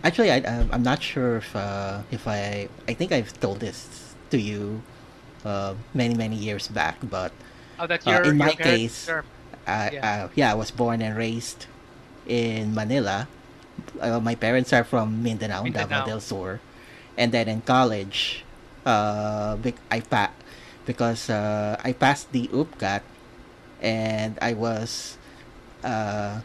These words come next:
Speaker 1: I got accepted to U P, but it was in U P Cebu. So for two years, I studied in U P Cebu. So I, so
Speaker 2: Oh,
Speaker 1: I stayed
Speaker 2: okay.
Speaker 1: there for a couple of years. And actually,
Speaker 2: Oh.
Speaker 1: uh, I think I told, I'm not sure if I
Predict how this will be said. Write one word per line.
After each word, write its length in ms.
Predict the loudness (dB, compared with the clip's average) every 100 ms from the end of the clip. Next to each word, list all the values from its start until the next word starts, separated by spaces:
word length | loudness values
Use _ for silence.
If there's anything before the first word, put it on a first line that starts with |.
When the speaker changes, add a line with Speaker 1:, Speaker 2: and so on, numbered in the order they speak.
| -2
Speaker 1:
I 80 |
got 160 | 0 2
accepted 440 | 2 0 0 -2 -2
to 60 |
U 180 | -6 -6
P, 260 | -2 -2 -2
but 160 | -4 -4
it 160 | -4
was 220 | -2 -2
in 220 | -4 -8 -6
U 100 | -6
P 180 | -8
Cebu. 440 | -8 -6 0 0 0 -10 -4
So 460 | 0 2 0 -4
for 220 | -4 -2 0
two 180 | 0
years, 640 | 2 2 0 -2 -6 -12 -14 -20 -20 -20 -20 -2
I 100 | 2
studied 500 | 2 4 2 0 -4 -4
in 440 | -4 -2 -2 -2
U 120 | 0
P 140 | -2 -4
Cebu. 420 | -4 -2 -2 -2 -8 -20 -20 -20 -20 -20 -20 -20 -20 -18
So 160 | -2 2
I, 300 | 4 2 2
so 120 | 2
Speaker 2:
Oh, 60 | 2
Speaker 1:
I 60 |
stayed 340 | 2 4 6 6
Speaker 2:
okay. 80 |
Speaker 1:
there 260 | 2 0 -6
for 480 | -2 -2 0 -4 -6
a 40 |
couple 260 | -6 -4 -2
of 160 | -2 0
years. 460 | 0 0 -6 -10 -16 -20 -20 -20 -20 -4
And 340 | -2 -2 0
actually, 560 | 2 2 2 0 -2 -6 -4
Speaker 2:
Oh. 60 |
Speaker 1:
uh, 340 | 0 2 0 0
I 80 | -2
think 180 | -2 -2
I 80 | -2
told, 300 | -2 -4 -6 -12 -20 -6
I'm 60 | -2
not 180 | -2
sure 100 | -2
if 120 | -6 -4
I 340 | -4 -4 -8